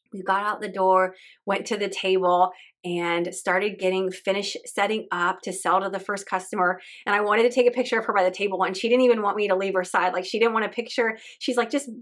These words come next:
she wanted me right next to her. And so when we started out, I just hel-,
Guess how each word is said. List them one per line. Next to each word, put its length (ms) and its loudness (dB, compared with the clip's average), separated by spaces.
she 140 0
wanted 300 4
me 120 0
right 340 0
next 280 -8
to 100 -6
her. 260 -4
And 160 -4
so 80 0
when 140 -2
we 80 -2
started 420 2
out, 360 4
I 80 -2
just 180 -4
hel-, 120 -6